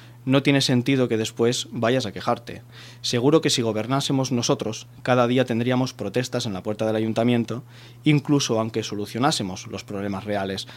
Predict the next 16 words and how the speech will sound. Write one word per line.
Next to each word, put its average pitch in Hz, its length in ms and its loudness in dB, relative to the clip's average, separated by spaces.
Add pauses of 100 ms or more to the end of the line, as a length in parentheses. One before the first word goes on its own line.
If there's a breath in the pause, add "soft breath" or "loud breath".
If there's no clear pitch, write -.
(140 loud breath)
de 110 120 -4
los 104 180 -4
vecinos, 104 500 -6 (320 loud breath)
que 120 240 -2 (260)
además 104 400 -4
es 151 80 -2
lo 127 120 0
que 107 100 -2
pretendemos. 107 640 -2 (560 loud breath)
Así 127 220 2
que 180 140 0
creo 170 440 0
que 127 100 -4
pedir 117 240 2
al 147 100 4
ciudadano 131 580 2